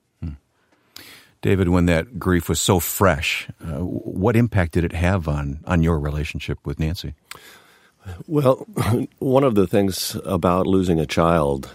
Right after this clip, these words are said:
Speaker 2: that all parents experience, I think, is you just, uh, it affects every part of your family and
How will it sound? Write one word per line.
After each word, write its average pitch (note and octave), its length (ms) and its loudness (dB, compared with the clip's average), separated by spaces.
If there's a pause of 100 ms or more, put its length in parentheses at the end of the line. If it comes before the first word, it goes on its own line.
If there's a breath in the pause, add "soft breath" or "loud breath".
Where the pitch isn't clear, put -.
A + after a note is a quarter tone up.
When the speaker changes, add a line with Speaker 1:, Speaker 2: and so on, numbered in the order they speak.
Speaker 2:
that - 140 -8 (240)
all G2+ 220 2
parents E2+ 360 0
experience, C2 560 -8
I B1+ 60 -10
think, C#2+ 240 -8
is D#2 360 -6
you F#2+ 140 2
just, G2 380 -4 (440 loud breath)
uh, - 200 -8
it G#2+ 120 2
affects A2 460 2
every B2+ 340 6
part D2+ 320 2 (200)
of F2+ 120 4
your E2 120 4
family E2 500 0
and G2 120 2